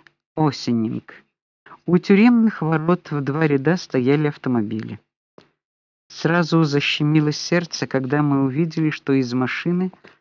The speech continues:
подъехавшей одновременно с нами, вылез сутуловатый милый старичок с двумя большими бумажными кошелками в руках. В кошелках лежали пакеты с едой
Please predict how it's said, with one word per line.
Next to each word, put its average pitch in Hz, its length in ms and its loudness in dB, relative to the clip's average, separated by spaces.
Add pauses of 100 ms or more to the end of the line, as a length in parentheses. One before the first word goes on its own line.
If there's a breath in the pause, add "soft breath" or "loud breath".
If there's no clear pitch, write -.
(380)
подъехавшей 147 680 0
одновременно 147 640 -2
с - 140 -12
нами, 143 360 0 (720)
вылез 160 580 2 (180)
сутуловатый 160 1080 -2
милый 165 380 4
старичок 156 680 -2
с 143 80 -2
двумя 147 380 2
большими 151 560 -2
бумажными 139 720 0
кошелками 127 760 -4
в 120 80 -4
руках. - 520 -8 (680)
В - 100 -18
кошелках 196 760 -2
лежали 170 480 4
пакеты 147 680 0
с - 160 -10
едой 135 580 0